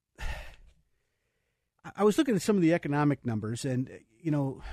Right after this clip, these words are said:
often in economics, breaking down a whole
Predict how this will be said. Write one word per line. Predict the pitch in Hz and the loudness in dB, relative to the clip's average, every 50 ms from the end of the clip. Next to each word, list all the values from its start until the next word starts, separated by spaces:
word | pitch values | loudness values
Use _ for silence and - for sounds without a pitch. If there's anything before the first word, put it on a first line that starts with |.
| - - | -12 -8
often | 165 180 208 247 233 - 220 | -4 0 0 0 0 2 4
in | 190 165 160 | 4 6 6
economics, | 165 156 - 156 151 143 143 131 127 110 - | 4 2 2 0 2 2 2 2 0 0 -4
breaking | - - 151 160 170 - 175 156 | -4 -2 0 0 0 2 0 0
down | 123 143 143 139 131 | 0 0 0 0 0
a | 120 | -2
whole | 110 - - - - 170 170 165 160 156 147 147 156 - | -4 -6 -10 -6 -2 0 2 4 4 2 2 0 -2 -6